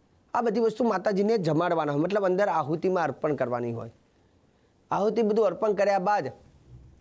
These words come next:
હોળી માતાને એક આખું નારિયેલ, આખું નારિયેલ હોળી માતાને અર્પણ કરવાનું છે અને છેલ્લે હોલિકાનું જ્યારે દહન પૂર્ણ થાય ત્યારે પણ એ નારિયેળને જે લોકો એને એમાંથી પ્રસાદ ખાય છે, નારિયેળને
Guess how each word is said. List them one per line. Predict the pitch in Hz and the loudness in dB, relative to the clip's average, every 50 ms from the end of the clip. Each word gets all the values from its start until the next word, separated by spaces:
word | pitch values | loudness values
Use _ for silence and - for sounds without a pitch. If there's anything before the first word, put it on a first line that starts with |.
| - _ _ _ _ _ _ _ _ _ _ _ _ _ | -20 _ _ _ _ _ _ _ _ _ _ _ _ _
હોળી | 156 180 208 | 0 0 2
માતાને | 214 202 196 180 202 202 208 | 2 0 0 0 0 0 0
એક | 202 202 - | 0 0 -4
આખું | - - - 240 254 | -4 -2 0 0 2
નારિયેલ, | 214 190 190 190 190 170 117 - - - _ _ _ _ _ - - _ _ _ _ - - _ | 2 2 2 2 0 0 -2 -4 -10 -16 _ _ _ _ _ -20 -20 _ _ _ _ -20 -10 _
આખું | 160 170 - 240 233 | -6 -2 0 0 0
નારિયેલ | 208 196 190 208 220 190 | 2 2 2 2 2 2
હોળી | 151 156 180 208 | 2 2 2 2
માતાને | 202 180 170 185 185 190 190 | 2 0 0 0 2 2 2
અર્પણ | 170 151 - - 170 151 | 2 0 0 -2 -2 0
કરવાનું | 143 139 127 131 123 113 113 107 | 0 0 0 0 -2 -2 -6 -8
છે | - 120 - - _ _ _ _ _ _ _ _ _ _ _ _ _ | -12 -14 -16 -18 _ _ _ _ _ _ _ _ _ _ _ _ _
અને | 175 208 226 226 208 185 170 170 170 - - _ _ _ _ _ _ _ _ _ _ _ _ _ _ _ _ _ _ _ _ | -2 0 0 2 2 0 0 -2 -6 -10 -18 _ _ _ _ _ _ _ _ _ _ _ _ _ _ _ _ _ _ _ _
છેલ્લે | - - 196 220 233 226 | -4 -2 0 0 2 2
હોલિકાનું | 196 156 160 185 214 208 208 208 202 208 208 196 | 2 2 2 2 0 2 0 0 2 2 2 2
જ્યારે | 180 202 202 202 190 | 2 2 2 2 2
દહન | 170 170 165 202 202 202 | 2 0 0 0 0 0
પૂર્ણ | 180 190 202 202 | 0 2 2 2
થાય | 208 208 | 0 0
ત્યારે | 175 180 180 180 196 196 | 0 0 0 2 2 0
પણ | 190 208 208 | 0 0 2
એ | 202 196 | 2 4
નારિયેળને | 180 170 160 160 170 202 220 226 220 175 131 | 2 2 2 2 2 2 2 2 2 0 0
જે | 117 123 175 208 | 0 0 2 2
લોકો | 214 208 190 - - 208 208 220 226 220 220 - - _ _ _ _ _ _ - | 2 2 0 0 0 0 2 2 0 -2 -6 -12 -20 _ _ _ _ _ _ -2
એને | 170 196 208 208 202 190 | 0 2 2 2 2 2
એમાંથી | 175 175 196 202 185 226 | 2 2 2 0 0 -2
પ્રસાદ | 185 - 247 - - - 214 220 208 220 | -2 -2 -2 -2 0 0 0 0 -2 -2
ખાય | - - - 151 156 185 - | -6 -8 -4 -2 0 0 0
છે, | - - 269 220 165 | 0 0 0 0 0
નારિયેળને | 135 135 147 160 165 180 175 165 143 123 104 120 143 | 0 -2 -2 0 0 0 0 0 0 -4 -6 -10 -16